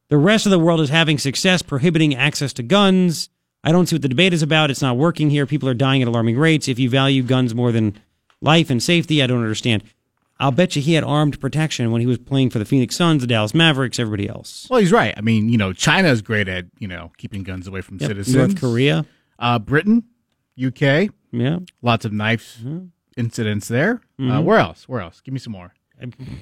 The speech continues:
Speaker 1: Everywhere but
Speaker 2: Asia?
Speaker 1: America.
Speaker 2: Lots of Asia countries prohibit
Speaker 1: Yeah,
Speaker 2: guns.
Speaker 1: Asian countries, they do. Okay, there you go.
Speaker 2: Singapore?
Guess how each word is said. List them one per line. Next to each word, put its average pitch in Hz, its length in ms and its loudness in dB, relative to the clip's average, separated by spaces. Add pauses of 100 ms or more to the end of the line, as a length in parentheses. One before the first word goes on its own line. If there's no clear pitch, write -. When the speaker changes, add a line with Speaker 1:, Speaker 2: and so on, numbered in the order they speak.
(120)
Speaker 1:
Everywhere 135 320 2
but 143 120 4
Speaker 2:
Asia? 165 180 4
Speaker 1:
America. 147 240 0 (100)
Speaker 2:
Lots 180 140 2
of - 60 0
Asia 185 220 4
countries 113 380 -2
prohibit 131 360 -2
Speaker 1:
Yeah, 135 40 -2
Speaker 2:
guns. 104 200 -4
Speaker 1:
Asian 127 180 -2
countries, 123 320 -2
they 117 100 -2
do. 123 200 -2
Okay, 123 200 -4
there 113 120 -2
you 123 100 -2
go. 156 260 -4
Speaker 2:
Singapore? 143 500 -8